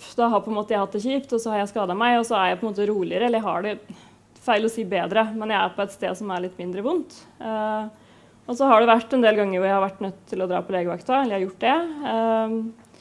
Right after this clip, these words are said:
og jeg har ofte kjent at der så er det veldig godt å bare ha noen liksom i nærheten. Eh, det er ikke da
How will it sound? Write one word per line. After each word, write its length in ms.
og 80
jeg 80
har 140
ofte 240
kjent 260
at 120
der 320
så 160
er 140
det 80
veldig 240
godt 420
å 80
bare 320
ha 160
noen 300
liksom 280
i 60
nærheten. 540
Eh, 320
det 60
er 80
ikke 180
da 200